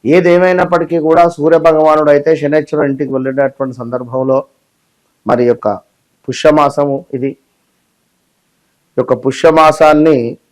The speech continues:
సుమారుగా కూడా శూన్య మాసంగా, అంటే ఎలాంటి కార్యక్రమాలు కానీ కొంత పనికిరాదు అని చెప్పి చెప్తూ ఉంటారు మనకు. మరి యొక్క మాసం అంతా కూడా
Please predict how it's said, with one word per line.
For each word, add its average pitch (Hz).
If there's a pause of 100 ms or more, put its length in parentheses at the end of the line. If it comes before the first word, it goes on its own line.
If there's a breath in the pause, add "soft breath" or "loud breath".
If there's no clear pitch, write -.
(1400)
సుమారుగా 156
కూడా 139 (680)
శూన్య 196
మాసంగా, 151
అంటే 139
ఎలాంటి 160
కార్యక్రమాలు 135
కానీ 113 (840)
కొంత 135 (460)
పనికిరాదు 160 (120)
అని 135
చెప్పి - (380)
చెప్తూ -
ఉంటారు 107
మనకు. -
మరి 175
యొక్క 175
మాసం 165
అంతా 180
కూడా 165